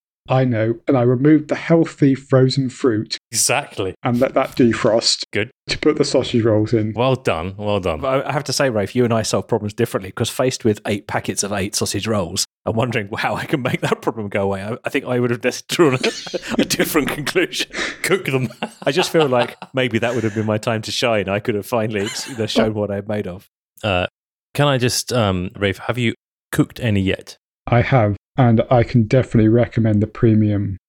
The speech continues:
Speaker 1: variety.
Speaker 2: Yeah.
Speaker 1: And I enjoyed it so much last week that I'm planning to have one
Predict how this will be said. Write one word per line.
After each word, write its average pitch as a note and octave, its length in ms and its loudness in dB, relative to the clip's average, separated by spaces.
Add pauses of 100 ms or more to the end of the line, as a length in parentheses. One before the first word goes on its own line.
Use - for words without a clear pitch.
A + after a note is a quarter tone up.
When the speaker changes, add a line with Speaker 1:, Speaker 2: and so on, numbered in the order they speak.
(140)
Speaker 1:
variety. G#2+ 800 4 (340)
Speaker 2:
Yeah. F#2+ 220 -2
Speaker 1:
And A2+ 400 6
I B2+ 100 4
enjoyed A#2+ 260 4
it - 100 -2
so A#2+ 160 4
much - 400 0
last F#2+ 180 0
week G#2 160 2
that A2+ 160 -6
I'm A2 220 0
planning G#2+ 320 0
to - 80 -10
have - 220 -4
one G#2+ 300 2